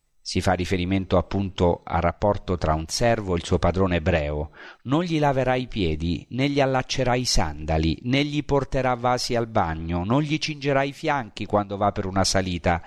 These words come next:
né lo porterà su una portantina o una lettiga come fanno gli schiavi.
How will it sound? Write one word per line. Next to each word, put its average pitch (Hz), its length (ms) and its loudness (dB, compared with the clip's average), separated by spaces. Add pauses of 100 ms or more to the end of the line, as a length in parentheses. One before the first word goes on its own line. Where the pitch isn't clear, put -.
(460)
né 139 120 -2
lo 156 140 2
porterà 151 500 0
su 151 140 -8
una 147 180 0
portantina 139 1000 0
o 127 100 0
una 127 220 0
lettiga 110 560 0
come 107 200 -4
fanno 123 300 -2
gli 117 140 0
schiavi. 90 680 0